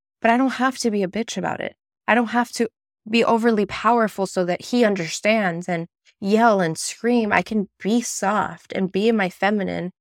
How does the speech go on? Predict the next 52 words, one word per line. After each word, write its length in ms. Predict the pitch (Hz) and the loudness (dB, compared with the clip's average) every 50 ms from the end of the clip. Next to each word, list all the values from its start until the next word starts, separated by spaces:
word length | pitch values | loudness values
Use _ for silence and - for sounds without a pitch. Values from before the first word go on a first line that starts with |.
| _ _ _ _ _ _ _ _ | _ _ _ _ _ _ _ _
and 200 | 196 185 185 180 | -2 -2 -2 -2
say 260 | - - - 226 262 | -2 0 2 2 2
what 180 | 269 254 262 233 | 2 2 2 0
I 120 | 208 185 | 0 0
want 260 | 180 185 196 220 226 | 0 0 0 0 0
and 160 | 220 202 196 190 | 0 0 0 -2
what 120 | 190 180 | -2 -2
I 100 | 170 170 | -2 -2
need 240 | 180 208 233 240 214 | 0 0 0 0 0
because 240 | 220 190 - 196 185 | -2 -4 -4 -6 -8
it's 160 | 185 - - | -8 -8 -4
coming 280 | - 240 247 262 247 | -2 0 2 4 4
out 120 | 240 202 196 | 4 2 2
of 80 | 175 | 0
a 60 | 170 170 | -2 -6
place 340 | - - 196 196 - - | -6 -4 -4 -4 -4 -6
of 160 | 180 - - _ | -10 -14 -14 _
power, 420 | - - - 233 233 202 - - 185 | -6 2 4 6 6 6 4 2 2
not 200 | 190 190 190 208 | 2 2 4 4
a, 120 | 214 - - _ _ | 2 0 -2 _ _
out 140 | 190 185 185 | 0 0 0
of 80 | 180 | 0
a 80 | 185 180 | -2 -4
place 380 | - - - 196 190 185 - 185 | -6 -4 -2 -2 -2 -2 -2 -2
of, 160 | 175 180 - _ _ _ _ _ _ _ _ _ _ - | -4 -4 -4 _ _ _ _ _ _ _ _ _ _ 0
"Oh 120 | 220 214 | 2 2
my 140 | 208 196 185 | 2 2 2
God, 240 | 196 208 190 170 170 | 2 4 4 4 4
I 80 | 170 | 0
feel 260 | - - - 208 202 | -2 -2 -2 0 0
so 460 | 190 - - 202 185 185 180 180 - - _ _ _ _ _ _ _ - | 0 0 2 4 4 4 4 2 -2 -6 _ _ _ _ _ _ _ 0
overgiving. 720 | 214 202 202 208 190 175 - 226 262 254 190 160 170 202 | 0 2 2 0 0 2 4 4 4 4 2 0 0 -2
I 160 | - - 185 180 | 0 -2 -2 -2
feel 260 | - - 208 202 190 | -2 -2 -2 -2 -2
so 440 | - - - 196 185 180 180 - - - _ 190 185 | -2 0 2 2 2 2 0 -2 -6 -10 _ -10 -6
drained. 460 | - 185 180 226 269 247 202 175 170 | 0 2 4 4 4 2 2 0 0
I 80 | 165 | -2
feel 220 | - - 202 202 196 | -2 -2 -2 0 0
like 220 | 196 180 175 - - - - | 0 0 -2 -4 -6 0 2
I'm 400 | 175 170 175 175 175 175 185 - _ _ _ _ _ _ _ _ _ | 2 2 2 0 -2 -4 -6 -8 _ _ _ _ _ _ _ _ _
a 100 | - - | 0 2
nobody. 480 | 185 190 190 233 302 277 277 196 165 165 | 2 4 4 4 4 4 4 2 2 0
Nobody 240 | 185 214 226 220 214 | 0 0 0 0 0
even 160 | 190 170 160 | 0 0 -2
cares 380 | - - - 247 285 302 254 | -4 -2 0 0 0 0 0
about 260 | 247 190 175 156 - 170 | -2 0 0 0 0 -2
me. 80 | 170 | -4
So 160 | 175 - 196 | -4 -2 -2
now 160 | 190 196 214 226 | 0 2 2 2
I 120 | 220 208 | 2 0
have 220 | 190 196 196 190 - | 0 -2 -4 -6 -6
to 280 | - 185 180 180 180 | -4 -4 -4 -4 -4